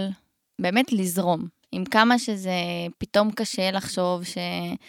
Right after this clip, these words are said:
מה, אם זה יצליח, ומה לעשות, ואוף, איך אהבתי את זה, ולהתבאס שאני לא ממשיכה עם זה. אז, אה, באמת לקחת את הדברים הטובים, ולרוץ קדימה.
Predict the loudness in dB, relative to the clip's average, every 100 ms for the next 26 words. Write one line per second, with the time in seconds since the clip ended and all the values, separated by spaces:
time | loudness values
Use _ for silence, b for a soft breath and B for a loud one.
0 | B B B B 0 4 4 4 4 4
1 | 4 2 0 6 6 6 4 6 8 4
2 | 4 6 6 6 6 8 6 2 0 0
3 | 0 -2 0 0 2 2 2 6 6 6
4 | 2 0 0 -2 -4 -6 -6 -6 -4 -4
5 | -4 -4 -6 b b b b b -6 -2
6 | 2 4 6 6 6 4 4 4 4 4
7 | 6 4 4 2 2 0 -2 0 2 4
8 | 4 4 2 2 2 4 2